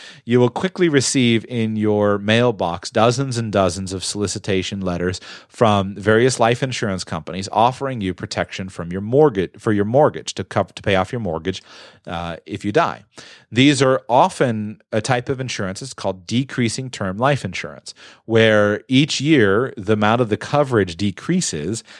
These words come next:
as you pay off the mortgage. And that's a perfectly valid approach. Uh, usually, you're gonna wanna shop them a little bit more than just, uh, you know, buying them directly from what, whoever mails you. But if your only purpose in, uh, having an insurance policy is to satisfy a liability in case of your death,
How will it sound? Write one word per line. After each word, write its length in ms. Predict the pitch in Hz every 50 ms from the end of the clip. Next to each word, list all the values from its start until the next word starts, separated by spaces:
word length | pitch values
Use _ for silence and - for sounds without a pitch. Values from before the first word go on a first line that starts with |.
| - - -
as 340 | 113 110 110 113 113 107 104
you 80 | 123
pay 180 | - - 107 90
off 220 | 87 82 82 82
the 80 | - 98
mortgage. 500 | 107 131 160 151 - - - - - - _ _ _ _ _ _ _ _ _ _ _ - - -
And 140 | 143 151 170
that's 160 | 190 185 -
a 40 | 220
perfectly 420 | - 180 175 - 190 175 170 160
valid 280 | 127 123 104 107 117 123
approach. 460 | 127 - - 220 143 - - - - - - - - - _
Uh, 220 | - - 101 95 98
usually, 480 | - - 110 135 156 160 135 147 135 127
you're 100 | 110 107
gonna 140 | 117 113 110
wanna 140 | 113 104
shop 320 | 95 - - 135 127 131 -
them 120 | - 127
a 60 | 117
little 220 | 104 95 95 92 87
bit 180 | 90 98 -
more 320 | 101 98 95 92 92 95 98
than 180 | 92 98 95
just, 400 | 90 95 98 92 - - - - - -
uh, 220 | 62 62 65 - - _
you 120 | - 98
know, 60 | 85
buying 380 | 78 82 98 98 98 101 101 92
them 280 | 95 92 87 87 87 - _ _ - 107
directly 400 | 98 98 95 95 101 - 107 98
from 240 | 90 - 98 87 87
what, 220 | 90 90 92 -
whoever 280 | 101 101 101 92 87 87
mails 400 | 87 92 104 139 165 135 92 92
you. 200 | 82 87 131 - - - - - - - -
But 160 | 123 135 143
if 160 | 143 127 -
your 120 | 143 147 143
only 220 | 156 175 170 151
purpose 500 | - - 139 139 139 - 156 139 - -
in, 400 | 113 127 123 113 107 104 95 90 _ - _ _ _
uh, 160 | - - - - _ -
having 360 | 101 - 135 139 127 135 123
an 80 | 113 107
insurance 380 | 104 95 - - 156 185 196 -
policy 560 | - - 98 90 87 78 - - 76 73 107 -
is 200 | - 117 107 -
to 80 | 113
satisfy 640 | 104 - - 127 131 139 143 - - - 123 117 110
a 80 | 104
liability 640 | 104 110 110 104 95 90 104 107 127 147 143 117 98
in 80 | 90
case 280 | 87 - 107 98 - -
of 80 | 90
your 140 | 87 87 85
death, 400 | 82 113 151 - 147 120 - -